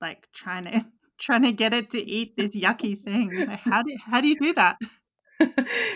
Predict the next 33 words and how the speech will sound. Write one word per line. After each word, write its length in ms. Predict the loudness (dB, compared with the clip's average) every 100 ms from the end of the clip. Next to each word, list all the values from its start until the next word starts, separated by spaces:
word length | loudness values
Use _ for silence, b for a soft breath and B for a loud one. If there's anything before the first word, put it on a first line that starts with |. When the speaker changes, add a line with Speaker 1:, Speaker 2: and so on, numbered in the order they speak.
| -8
Speaker 2:
It's 120 | -2
not 200 | -2 0
too 120 | -2
far 280 | 4 6 10
off. 220 | 10 8
Well, 440 | 8 10 10 10 6
uh, 240 | 0 -4 -4
you 160 | -4
know, 320 | 2 2 0 0
uh, 140 | 0 0
uh, 60 | -2 -4 _ _ -6
well, 80 |
so 160 | 2 4
I'm 60 | 6
a 20 |
wildlife 440 | 8 8 8 6
biologist, 460 | 6 6 6 2 0
but 60 |
I 60 | -2
study 280 | 2 0 0
ecology. 580 | 0 4 4 2 -4 -8
So 300 | 2 2 2 B B B
that 200 | 2 2
is 200 | 2 -6
the 160 | -6 -6
interaction 500 | -2 0 0 0 -6
of 300 | -4 -2 -2
animals 560 | -2 -2 -2 -6 -6 -10
with 160 | -18
plants 460 | _ 0 0 -2 -6
and 80 | -8
the 60 |
ecosystem, 720 | -6 -4 -4 -6 -10 -6 -8